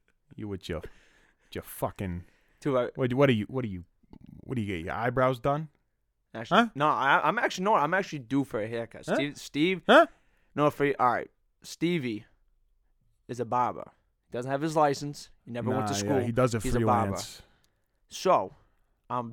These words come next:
Speaker 2: due. I'm overdue for a haircut. It's been a
Speaker 1: <laughs>
Speaker 2: week,
Speaker 1: I haven't gotten a
Speaker 2: and I already
Speaker 1: haircut
Speaker 2: need a
Speaker 1: in
Speaker 2: haircut.
Speaker 1: seven weeks.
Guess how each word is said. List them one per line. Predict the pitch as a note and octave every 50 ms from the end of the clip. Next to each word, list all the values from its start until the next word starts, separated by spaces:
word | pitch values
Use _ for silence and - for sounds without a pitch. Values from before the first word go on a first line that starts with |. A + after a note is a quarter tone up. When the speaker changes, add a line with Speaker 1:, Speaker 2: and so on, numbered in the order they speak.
| A#2
Speaker 2:
due. | - D#3+ E3+ E3 C3+ F#2+ -
I'm | F2 B2 C3 D3
overdue | F3 F3 D3 D3 B2 C3+ B2+
for | A2+ B2+ B2
a | B2
haircut. | B2 A#2 A2+ - - A#2
It's | A#2+ A#2
been | - D#3 D3+
a | C#3
Speaker 1:
<laughs> | B2 B2 C#3 E3
Speaker 2:
week, | E3 C#3 A2+ - -
Speaker 1:
I | -
haven't | C#3+ D#3+
gotten | D#3+ E3+ D#3
a | C3
Speaker 2:
and | B2+ C#3
I |
already | C#3+ C#3+ C3+
Speaker 1:
haircut | B2 C3
Speaker 2:
need | B2 A#2+
a | A#2+
Speaker 1:
in | -
Speaker 2:
haircut. | A#2+ A#2 A2 - G2+ F#2 E2+
Speaker 1:
seven | - - - - - - - - - - - - - F#2+ A2+ C3 C3 B2+ A#2+
weeks. | B2 C#3 D3+ - - - - -